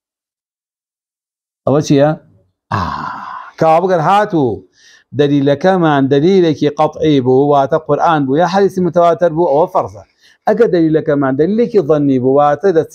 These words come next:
ئیسپات بوون یا گومان هەبوو، کە ڕاستە یا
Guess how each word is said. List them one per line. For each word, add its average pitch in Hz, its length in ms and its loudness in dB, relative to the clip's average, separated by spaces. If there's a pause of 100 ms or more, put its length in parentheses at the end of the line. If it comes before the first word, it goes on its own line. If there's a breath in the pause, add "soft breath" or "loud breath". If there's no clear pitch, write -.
ئیسپات 139 360 0
بوون 190 240 -2
یا 151 140 2
گومان 190 380 0
هەبوو، 127 420 0 (640)
کە 143 140 0
ڕاستە 135 380 0
یا 127 60 2